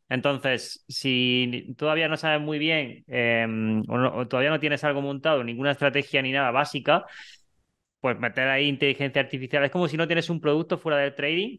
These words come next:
que funcione. Es decir, un producto que sea, yo que sé, una aspiradora. Si no sabes crear una aspiradora,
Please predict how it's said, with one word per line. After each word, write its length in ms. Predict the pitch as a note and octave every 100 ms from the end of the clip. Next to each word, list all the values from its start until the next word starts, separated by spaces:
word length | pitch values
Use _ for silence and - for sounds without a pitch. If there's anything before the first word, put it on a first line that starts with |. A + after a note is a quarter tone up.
| _ _
que 120 | - A#2
funcione. 480 | B2+ A#2+ C#3+ C3 A#2+
Es 60 |
decir, 200 | C3 B2+
un 100 | C3
producto 680 | C3 D3 D3+ E3 C#3+ C#3+ C3+
que 100 | B2+
sea, 120 | B2 C#3
yo 80 |
que 80 | C3+
sé, 100 | B2+
una 120 | C#3
aspiradora. 460 | D3 D#3+ C#3+ A#2 A2
Si 140 | -
no 220 | A2 B2+ C#3+
sabes 200 | D#3+ D#3+
crear 160 | D#3+
una 100 | D#3
aspiradora, 640 | D3+ D#3 D3 E3 F3+ G3+